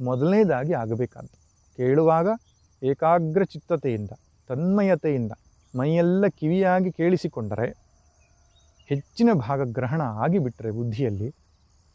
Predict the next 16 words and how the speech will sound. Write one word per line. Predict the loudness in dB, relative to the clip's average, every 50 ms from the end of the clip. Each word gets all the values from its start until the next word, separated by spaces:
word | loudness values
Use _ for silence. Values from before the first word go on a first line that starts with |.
| _ _ _ _ _ 0
ಮತ್ತೆ | 0 0 0 2 0
ಮುಂದಿನ | 0 2 2 4 4 4 4 2
ತಯಾರಿ | 0 0 -2 -2 0 -2 -2 -4 _ _ _ _ _ _ _ _ _ -12
ತುಂಬ | -8 -8 -8
ಕಡಿಮೆನೇ | -8 -2 0 2 2 2 2 0 -2 -2 -4
ಇರೋದು. | -8 -8 -12 -16 _ _ _ _ _ _ _ _ _ _ _ _ _ _ _ _ _ _ _ _ _ _ _ _ _ _ _ _ _ _ _ _ _ 0
ಆದ್ದರಿಂದ | 0 0 2 0 -2 2 2 2 0 0 _ _ _ _ -6
ಮೊದಲನೇ | -4 -2 2 4 4 4 4
ಸಂಗತಿ | 2 0 -6 -8 -8 -8 -10 -10
ಶ್ರದ್ಧೆ. | -10 -6 -6 -8 -8 -8 _ -20 -20 _ _ _ _ _ _ _ _ _ _ _ _ _ _ _ _ _ _ _ _ _ _ _ _ _ _ _ 0
ಎರಡನೇ | 4 4 6 6 6 4 6 4 4
ಸಂಗತಿ | 2 2 0 2 2 0 0 -2 -2 -2 -2
ಭಗವಂತ | -2 -2 -2 -2 -2 -2 -4 -6
ಹೇಳ್ತಾನೆ | -6 -6 -6 -8 -8 -12 -14 -12 -12
ತತ್ಪರತೆ | -8 -6 -6 -6 _ -4 0 2 2 2 2 0 -4 -6
ಅಂತ. | -6 -6 -8 -10